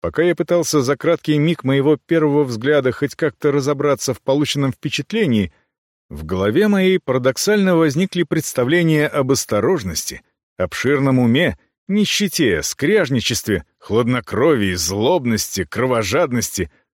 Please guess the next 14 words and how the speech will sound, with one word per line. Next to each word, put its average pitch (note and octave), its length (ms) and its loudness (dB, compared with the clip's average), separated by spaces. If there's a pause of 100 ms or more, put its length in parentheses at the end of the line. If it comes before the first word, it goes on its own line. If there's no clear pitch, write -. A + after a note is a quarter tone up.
злорадстве F2 920 -6
и G#2+ 40 0
весёлости, C3+ 760 0
крайнем F3+ 560 0
ужасе, C3 500 0 (400)
бесконечном, G#2+ 1040 -4 (400)
глубочайшем C3+ 880 0
отчаянии. D#2 720 -6 (880)
Я B2 240 0
почувствовал F3 600 0
несказанную E3+ 760 2
взволнованность, B2 1040 -2 (240)
изумление, G#2+ 880 0 (320)
одержимость. G2 880 -2